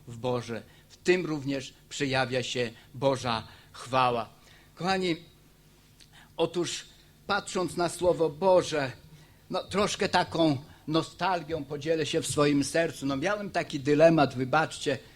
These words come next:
może to, co powiem, będzie zbyt szczere, ale tak było.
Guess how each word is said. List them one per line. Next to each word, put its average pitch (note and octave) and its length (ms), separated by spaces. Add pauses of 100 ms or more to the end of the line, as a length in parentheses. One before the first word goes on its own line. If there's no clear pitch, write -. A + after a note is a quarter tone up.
(180)
może C#3 160
to, D3 120
co D3+ 140
powiem, D#3+ 340
będzie C#3+ 320
zbyt D3 360 (280)
szczere, E3 460
ale G3+ 200
tak G3 280
było. D3+ 420